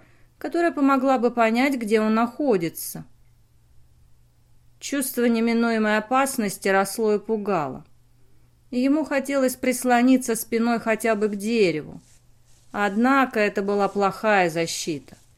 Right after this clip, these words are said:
Какое бы дерево он ни выбрал, всё равно любой способен подкрасться сзади.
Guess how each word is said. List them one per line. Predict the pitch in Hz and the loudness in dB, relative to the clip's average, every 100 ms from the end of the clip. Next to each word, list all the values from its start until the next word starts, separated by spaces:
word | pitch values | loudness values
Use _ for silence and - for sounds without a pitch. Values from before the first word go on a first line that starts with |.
| _ - - - _ - - _ _ - | _ -20 -20 -20 _ -20 -20 _ _ -14
Какое | 277 349 339 | -4 0 2
бы | 247 247 | 2 0
дерево | 254 311 262 220 | 2 2 4 2
он | 214 240 226 233 | 2 2 2 2
ни | 240 | 2
выбрал, | 247 311 240 185 165 | 2 0 0 0 -2
всё | 165 - 208 | -2 0 2
равно | 208 226 240 | 2 4 2
любой | 214 208 202 208 | 2 2 2 2
способен | 202 190 190 - 247 208 | 0 -2 -2 0 0 0
подкрасться | - 190 185 202 185 190 208 196 | 0 -2 -2 0 0 0 -4 -4
сзади. | 190 202 151 127 | -2 -2 0 -4